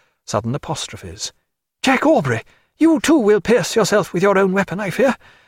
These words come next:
A bottle of wine inside you, and you will go to bed to the next wench that shows a gleam,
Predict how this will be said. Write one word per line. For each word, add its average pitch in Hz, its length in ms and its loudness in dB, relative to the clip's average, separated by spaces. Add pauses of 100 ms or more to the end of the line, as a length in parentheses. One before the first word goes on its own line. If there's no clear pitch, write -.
(320)
A 95 80 -4
bottle 208 300 0
of 165 80 2
wine 180 180 2
inside 165 400 0
you, 190 140 2
and 165 100 0
you 190 60 2
will 180 100 2
go 196 140 2
to 175 80 -6
bed 151 220 -2
to 117 200 -6
the 151 80 0
next 156 300 -4
wench 139 400 -4
that 156 120 -4
shows 147 280 -2
a 143 40 -6
gleam, 139 440 0